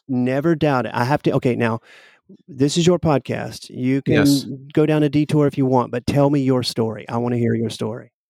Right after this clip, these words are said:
Speaker 2: Okay, so we're in the hotel room in Jacksonville. We're on to-, we're on a five-day run of shows, right? Three of us in a room.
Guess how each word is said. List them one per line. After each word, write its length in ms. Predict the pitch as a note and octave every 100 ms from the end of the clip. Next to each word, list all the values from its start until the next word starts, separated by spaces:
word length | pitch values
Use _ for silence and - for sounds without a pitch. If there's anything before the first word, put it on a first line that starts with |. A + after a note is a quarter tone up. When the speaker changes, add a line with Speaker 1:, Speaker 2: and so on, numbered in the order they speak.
| _
Speaker 2:
Okay, 380 | C#3+ C#3 - G2+
so 560 | F#2+ - D3+ A2+ G2 -
we're 200 | B2+ C3+
in 200 | - D#3
the 80 | F3
hotel 460 | D3+ E3 D#3 C#3 B2+
room 220 | B2+ B2+
in 120 | B2
Jacksonville. 840 | A#2+ A#2 A2+ - G#2+ A2+ A2 G#2+ -
We're 220 | A#2 A2+ G#2+
on 260 | B2+ B2+
to-, 160 | A#2+ C#3
we're 200 | A#2+ B2+
on 140 | B2+
a 60 | B2
five-day 520 | - B2 A#2+ A2 A#2+
run 220 | A2+ A2
of 120 | G#2+ G2+
shows, 460 | A2+ G2 G2+ - - _ _ _ _
right? 300 | A#2 A#2+ A#2+ - _
Three 280 | - B2 C#3+
of 100 | C#3+
us 200 | C#3 C3
in 100 | D3
a 40 | C#3
room. 440 | B2+ A2+ A2